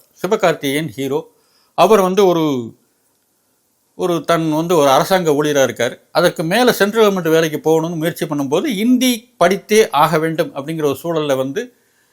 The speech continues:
அவர் ஸ்ரீலீலா அப்படிங்கிற ஒரு பொண்ணை மீட் பண்றாரு. அவ வந்து ஒரு ரே-, ரேடியோ ஆர் ஜேவா இருக்காங்க.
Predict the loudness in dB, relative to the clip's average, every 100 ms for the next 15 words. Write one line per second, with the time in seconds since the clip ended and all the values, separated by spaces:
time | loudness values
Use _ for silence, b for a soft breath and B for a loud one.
0 | _ _ _ 4 4 2 -2 0 2 2
1 | 2 0 -2 -2 -2 -2 -2 -2 -4 -10
2 | -12 -8 -4 -2 0 0 0 0 -2 -2
3 | -2 -2 -2 -4 -6 -8 -8 0 2 4
4 | 4 6 4 2 0 -2 0 -2 -2 -8